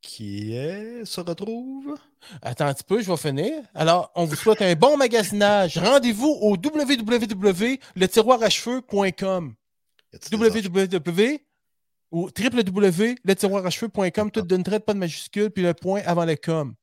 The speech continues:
Speaker 1: Bon.
Speaker 2: C'est pas point P O I N T, c'est un point, point, point, poc. Tu sais, un poc, là. poc,
Speaker 1: Mais là,
Speaker 2: euh,
Speaker 1: c'est un site, euh, discriminatoire de quoi, là ? C'est, y a-tu des produits pour les... les gars aussi, ou ?
Speaker 2: Il y a des produits pour les gars aussi, oui.
Speaker 1: Ah,
Speaker 2: Remarque,
Speaker 1: c'est
Speaker 2: d'ailleurs,
Speaker 1: ça.
Speaker 2: je suis un gars.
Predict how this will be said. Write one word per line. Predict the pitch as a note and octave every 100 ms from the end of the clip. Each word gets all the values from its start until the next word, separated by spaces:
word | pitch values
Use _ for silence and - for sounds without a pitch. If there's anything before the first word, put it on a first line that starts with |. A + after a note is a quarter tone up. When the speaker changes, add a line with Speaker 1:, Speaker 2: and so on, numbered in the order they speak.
| _ _ _ _ _ -
Speaker 1:
Bon. | E2
Speaker 2:
C'est | E3+
pas | D#3+ G#3
point | - F#3+ G3+
P | F#3+
O | F3
I | F3
N | E3+
T, | D#3+
c'est | G#3+ F#3
un | D#3+
point, | - F3+
point, | - F3+ F3 -
point, | - F3+
poc. | - B3+ - - _ - - - _ _ _ -
Tu |
sais, | - B3+
un | F3+
poc, | - A#3+ F#3 -
là. | A#2+ - _ _ _ _ _ _ -
poc, | A#3+ G3
Speaker 1:
Mais | A2+ C3
là, | G3+
Speaker 2:
euh, |
Speaker 1:
c'est | D3 E3
un | F3
site, | D3 G3+ G3+ -
euh, | D3
discriminatoire | C3 A#2 - C#3 C#3 D3 C3+ D3+ D#3+
de | C#3+
quoi, | B2 F#3
là ? | G#3+ G3 F#3+
C'est, | F3 A2+
y | G#2
a-tu | G#2 -
des | C3+ B2+
produits | B2 A#2 A#2+
pour | C#3+ B2+
les... | A#2 A#2
les | A2 A2+ A2
gars | C#3
aussi, | B2+ -
ou ? | G#3 A3+
Speaker 2:
Il | F#3
y |
a | F3+
des | F3
produits | E3 E3 E3+
pour | F3
les | D#3+
gars | C#3+ F3
aussi, | D#3 - G#3+
oui. | A3+ G#3 A#3 - - -
Speaker 1:
Ah, | G2 -
Speaker 2:
Remarque, | D#3 G3 G#3+
Speaker 1:
c'est | F3
Speaker 2:
d'ailleurs, | F3 G3 G#3+
Speaker 1:
ça. | G3
Speaker 2:
je | E3
suis | - F3+
un | F3 D#3+
gars. | F3 B3+